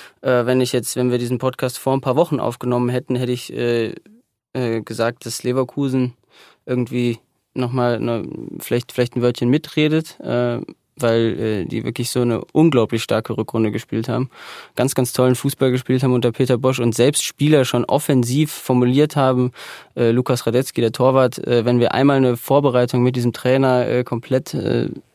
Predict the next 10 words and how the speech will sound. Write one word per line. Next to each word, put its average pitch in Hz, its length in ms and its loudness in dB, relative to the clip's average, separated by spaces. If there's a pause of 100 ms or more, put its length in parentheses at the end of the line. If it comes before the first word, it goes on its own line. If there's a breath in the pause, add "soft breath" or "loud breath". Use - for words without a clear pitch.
(160)
absolvieren, 127 680 4
dann, 117 180 4
äh, - 180 -4 (140)
kann 127 160 0
hier 120 120 2
Großes 135 500 0
entstehen 131 420 0
und 123 100 -4
so, 127 140 0
das, 117 220 -4